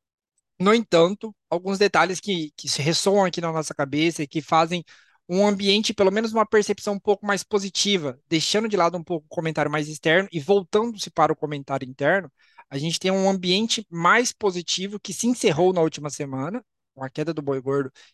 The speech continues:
e uma manutenção de preço do atacado, que pode dar um, um cenário mais positivo, tá? Então, hoje, só pra, pra pontuarem, pra pon-, pra pontuar pra todo mundo que tá escutando,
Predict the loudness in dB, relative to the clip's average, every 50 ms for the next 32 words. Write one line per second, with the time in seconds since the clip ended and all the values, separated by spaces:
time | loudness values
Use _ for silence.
0 | _ -8 -4 -2 -2 0 0 0 0 0 -2 -2 -4 -4 -4 -6 -8 -6 -6 -6
1 | -8 -10 -12 -12 -14 -12 -14 -10 -10 -10 -8 -4 -2 -2 -2 -2 -6 -14 -16 -16
2 | -18 _ _ _ _ -6 -6 -6 -4 2 6 8 8 8 6 4 2 2 4 4
3 | 4 4 2 -2 -8 -8 -6 -2 0 0 0 2 0 0 -2 -2 -4 -6 -6 -6
4 | -4 -6 -6 -6 -6 -8 -10 -10 -8 -6 -6 -6 -6 -6 -4 -2 -2 -2 -2 _
5 | _ _ _ _ _ _ 0 4 6 8 8 6 6 4 -4 -4 -4 -6 -4 0
6 | -2 -2 -2 _ -4 -4 -4 -4 -6 -10 -10 -8 -6 -4 -4 -4 -4 -6 -10 _
7 | _ _ _ _ -20 -16 -12 -12 -12 -12 _ _ -6 -4 -4 -4 -2 -4 -4 0
8 | 0 0 0 -2 -6 -6 -8 -8 -8 -12 -12 -12 -10 -8 -8 -8 -8 -10 -12 -4
9 | -2 0 0 0 -4